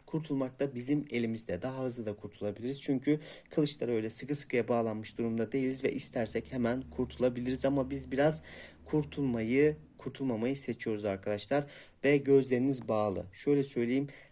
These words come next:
her, sizin kafanızda kurduğunuz gibi değil olaylar. Aşk hayatınızda da, iş hayatınızda da kendi kendinize kurup öfkelenmeyin. Kendi öfkenize yenilmeyin arkadaşlar.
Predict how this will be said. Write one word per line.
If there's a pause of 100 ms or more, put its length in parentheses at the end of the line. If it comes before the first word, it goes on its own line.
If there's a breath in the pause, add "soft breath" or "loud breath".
(120)
her,
sizin
kafanızda
kurduğunuz
gibi (100)
değil
olaylar. (100)
Aşk
hayatınızda
da,
iş
hayatınızda
da (280 loud breath)
kendi
kendinize
kurup
öfkelenmeyin.
Kendi
öfkenize
yenilmeyin
arkadaşlar.